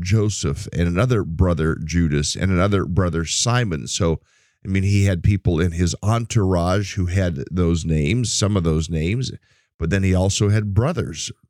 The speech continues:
biological brothers who had those names. And then,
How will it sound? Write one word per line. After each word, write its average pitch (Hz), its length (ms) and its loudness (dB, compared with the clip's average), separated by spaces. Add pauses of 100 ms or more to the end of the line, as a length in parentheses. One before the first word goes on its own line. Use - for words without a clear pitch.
(380)
biological 123 1040 0
brothers 95 680 0
who 95 160 2
had 92 340 4
those 90 220 0
names. 107 320 -2 (560)
And 120 160 0
then, 165 240 -2